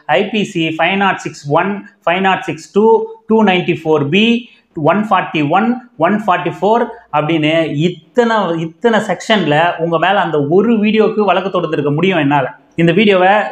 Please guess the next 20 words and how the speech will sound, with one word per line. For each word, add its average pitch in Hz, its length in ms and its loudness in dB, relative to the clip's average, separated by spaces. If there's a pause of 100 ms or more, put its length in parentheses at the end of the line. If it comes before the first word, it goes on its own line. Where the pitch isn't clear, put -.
(220)
நிறைய 190 480 2
advocates 180 480 -2
பார்க்கலாம், 151 420 2
law 175 240 2
student 165 280 -2
பார்க்கலாம், 143 540 0 (160)
நான் 165 100 2
சொன்ன 185 280 0
செக்ஷன்லாம் 180 540 0
கரெக்டா 165 280 0
அப்படின்னு 165 240 0
சொல்லிட்டு 147 680 -2 (140)
நீங்களே 226 380 2
சொல்லுங்க. 143 480 2
ஒருவேளை 202 760 4 (240)
இதுல 170 460 2 (200)
தப்பான 208 640 0 (580)
section 170 320 -2
mention 170 340 -2
பண்ணியிருந்ததுன்னா, 143 480 0